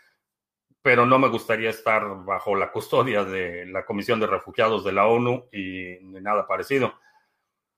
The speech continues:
Entonces, eh, <clears throat> la idea es que, eh, renuncies, pero que tengas un plan, que, que sepas qué va a pasar después, no que renuncies y te quedes a la buena de, de quien te recibe.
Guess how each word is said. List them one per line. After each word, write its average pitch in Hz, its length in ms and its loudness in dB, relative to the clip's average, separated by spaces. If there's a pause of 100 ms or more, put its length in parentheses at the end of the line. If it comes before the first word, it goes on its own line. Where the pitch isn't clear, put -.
(120)
Entonces, 120 840 2
eh, 98 360 -4 (320)
<clears throat> - 1200 0
la 131 160 4
idea 135 400 6
es 123 180 -2
que, 107 500 -6
eh, 90 380 -16
renuncies, 156 640 0
pero 104 360 0
que 101 80 -8
tengas 117 360 0
un 107 180 -8
plan, 139 360 0
que, 90 260 -14
que 87 200 -20
sepas 104 500 -6
qué 110 100 -2
va 101 100 2
a - 60 -6
pasar 101 260 -2
después, 107 400 0
no 101 200 -4
que 101 120 -2
renuncies 101 560 -4
y 92 80 -16
te 92 120 -10
quedes 104 260 -2
a 95 40 -2
la 92 100 2
buena 101 300 -2
de, 87 200 -8 (760)
de 104 200 -4
quien 120 220 0
te 110 100 4
recibe. 104 520 0